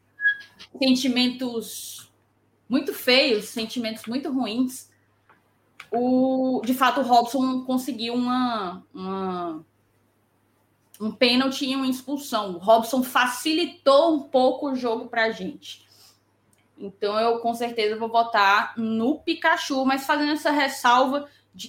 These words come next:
que achei o Crispim muito apagado, acho que o David não, não conseguiu render mais justamente por conta disso, talvez,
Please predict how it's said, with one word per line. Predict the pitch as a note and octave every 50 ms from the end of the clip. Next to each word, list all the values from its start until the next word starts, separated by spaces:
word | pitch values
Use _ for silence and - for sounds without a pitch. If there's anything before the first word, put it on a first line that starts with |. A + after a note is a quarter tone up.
| - _
que | _ - A#3+ B3+ B3+ B3+ B3+ A#3
achei | A#3 A#3 A#3 - - D#4+ D4 D4+ D4+
o | C#4 -
Crispim | - B3 B3+ B3+ - - - B3 B3 A#3+
muito | A#3+ A#3+ B3+ B3+ B3+ B3
apagado, | A3+ A3+ - G#3+ G3 G3 A3 A3+ A#3 A#3+ A#3+ A#3+ A#3 A#3 A3 A#3 A#3 A3 G#3
acho | G#3 G#3+ G#3+ - -
que | - A#3+
o | A3+ A3 A3 A3 G#3+ G3+ G3+
David | G3 A#3 B3+ B3+ A3+ A#3+
não, | A#3 A3 A3+ A3+ A3 _ _ _ _ -
não | F#3+ G3 A3 A3
conseguiu | A3 - B3+ B3 - - G#3+ G#3 C4+ D4 C#4+
render | C4+ C4+ A#3 G#3+ G#3+ G#3+ G#3+
mais | G#3 G3 F#3+ G3 G3+ G3+
justamente | G3+ G#3 A3 - - A3+ G#3 G3+ G3 G3 G3 G3 - - - _ _ _ _ _ _ -
por | G3+ G#3 G3+ -
conta | - G#3+ G3 G3 G3 G3 - F#3+ F3+ F3
disso, | F#3 F3+ G#3 A#3 B3+ C4 B3+ - - -
talvez, | - G3+ F3+ F3 F3 - G#3+ A3+ B3 B3+ B3+ C4 C4 B3+ B3+ - - - -